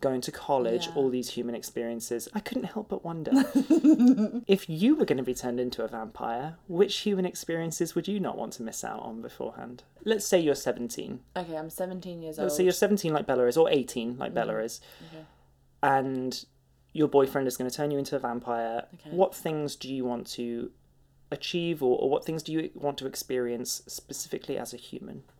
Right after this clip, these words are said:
Speaker 2: I would ask if it's possible to have sex with vampires, because if it wasn't, pfft, we'd have to get on that.
Speaker 1: Yeah. Which
Speaker 2: Um,
Speaker 1: Bella does.
Speaker 2: Yeah.
Speaker 1: So
Speaker 2: So
Speaker 1: we
Speaker 2: you,
Speaker 1: know that
Speaker 2: so you know
Speaker 1: vampires
Speaker 2: they
Speaker 1: have
Speaker 2: can,
Speaker 1: sex.
Speaker 2: so that's all right. So really,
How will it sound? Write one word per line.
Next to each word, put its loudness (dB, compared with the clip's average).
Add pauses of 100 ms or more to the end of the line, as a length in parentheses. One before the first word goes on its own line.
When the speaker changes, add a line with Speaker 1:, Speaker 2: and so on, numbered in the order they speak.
(560)
Speaker 2:
I 2
would 2
ask 0
if -10
it's -10
possible -10
to -14
have -6
sex -8
with -8
vampires, -12 (600)
because -8
if -4
it -2
wasn't, -4 (180)
pfft, -8 (600)
we'd -6
have -2
to -16
get -4
on -8
that. -6 (120)
Speaker 1:
Yeah. -2 (440)
Which 6
Speaker 2:
Um, -6
Speaker 1:
Bella 6
does. 0
Speaker 2:
Yeah. 0 (460)
Speaker 1:
So 0
Speaker 2:
So 2
Speaker 1:
we 10
Speaker 2:
you, 8
Speaker 1:
know 8
that 4
Speaker 2:
so 0
you -2
know -2
Speaker 1:
vampires 0
Speaker 2:
they -8
Speaker 1:
have -2
Speaker 2:
can, -2 (100)
Speaker 1:
sex. -14
Speaker 2:
so -4
that's -12
all -6
right. -6 (400)
So -4
really, 0